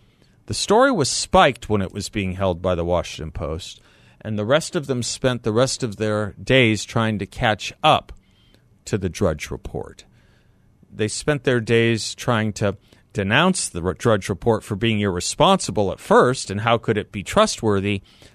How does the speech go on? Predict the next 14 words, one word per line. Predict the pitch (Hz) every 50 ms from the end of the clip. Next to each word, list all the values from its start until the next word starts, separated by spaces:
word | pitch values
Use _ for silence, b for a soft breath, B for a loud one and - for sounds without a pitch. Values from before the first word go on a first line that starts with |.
| b b
until | - 104 101 - - 113
the | 92 92 -
facts | - - 123 113 107 - - -
could | - - 110 95 98
no | 104 107 104
longer | 95 95 95 98 98 90 87 87 85 - b b b b b b b b b b b - 120 -
be | 123 117 113
denied. | 92 92 87 104 131 160 131 95 62 - - - - b b b b b b b b b b b b b b _ _ _
But | _ 185 156 -
the | 196 196
mainstream | 226 285 320 330 311 - - - 247 214 175 165
media | 165 170 165 160 143 127
was | 117 110 107 104 - -
happy. | - - - - - 165 165 160 - - - - - _